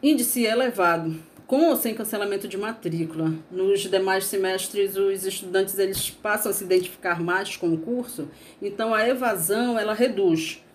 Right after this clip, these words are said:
Não como gostaríamos, mas reduz. A retenção, ela ocorre por conta de reprovações, então o estudante, ele deixa de acompanhar a sua turma de origem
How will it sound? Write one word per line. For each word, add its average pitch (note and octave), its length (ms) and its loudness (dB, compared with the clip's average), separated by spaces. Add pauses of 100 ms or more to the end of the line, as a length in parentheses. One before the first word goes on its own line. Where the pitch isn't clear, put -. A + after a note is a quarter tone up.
(100)
Não E3 160 0
como G#3+ 240 -4
gostaríamos, G#3 800 -2
mas F3+ 340 -2
reduz. E3 720 -6 (800)
A F3+ 80 -6
retenção, B3+ 500 2
ela B3+ 180 4
ocorre A#3+ 320 4
por A#3 220 -2
conta A3+ 320 -2
de A3 360 -4
reprovações, G#3+ 840 0
então F#3+ 1000 4 (200)
o F3+ 760 2 (560)
estudante, G3 760 0
ele F#3+ 160 4
deixa A3 300 2
de A#3 80 0
acompanhar G3 560 0
a E3+ 60 0
sua E3 200 -4
turma G3 320 -4
de F3+ 120 -2
origem E3 580 0